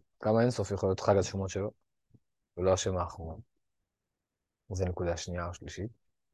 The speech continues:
ו-, ועוד רציתי לומר שאפשר לפי זה להסתכל על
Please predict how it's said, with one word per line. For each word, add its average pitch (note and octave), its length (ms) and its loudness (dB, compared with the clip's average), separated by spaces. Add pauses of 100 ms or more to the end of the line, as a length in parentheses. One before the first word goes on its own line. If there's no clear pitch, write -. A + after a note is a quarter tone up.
(1500)
ו-, F2 760 4 (920)
ועוד A2 220 10
רציתי B2+ 320 6
לומר D#3+ 340 10 (520)
שאפשר G2+ 760 6 (580)
לפי C3 200 2
זה C#3+ 120 12
להסתכל G#2+ 400 6
על A#2 260 8